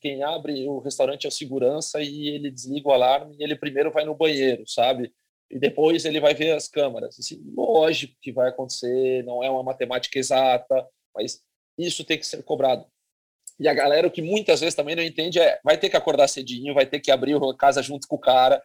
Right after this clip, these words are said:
vai ter que pegar na mãozinha dele e falar, "Amigão, vem cá, se você não fizer isso, isso daqui", abre uma margem gigante pra um monte de coisa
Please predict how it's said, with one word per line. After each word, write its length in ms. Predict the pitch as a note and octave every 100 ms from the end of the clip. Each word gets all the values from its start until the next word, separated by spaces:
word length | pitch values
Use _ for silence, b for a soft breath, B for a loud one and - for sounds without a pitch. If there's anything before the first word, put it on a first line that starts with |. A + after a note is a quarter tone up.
| b
vai 100 | -
ter 120 | B2 C3+
que 80 |
pegar 220 | - C3+ C#3+
na 80 |
mãozinha 380 | C#3 C#3 B2+ C3
dele 200 | B2 C3+
e 40 | C3+
falar, 160 | C#3 C3+
"Amigão, 320 | B2+ B2 C3+
vem 140 | C3+
cá, 160 | C3 B2+
se 120 | -
você 260 | A#2+ A#2+ C3
não 80 | C3
fizer 240 | C3+ B2+
isso, 340 | B2 C3 - C3+
isso 140 | C3
daqui", 480 | C3+ - B2 C3 C3+ _ _ -
abre 240 | C3+ C#3+
uma 160 | D#3 D3
margem 440 | C3 C#3 C#3+ C#3+
gigante 540 | C3 C#3 A#2 C3 C#3 C#3
pra 140 | C#3+
um 40 | C3+
monte 280 | C3+ C#3 C#3+
de 100 | C3
coisa 480 | - C3+ C3+ C#3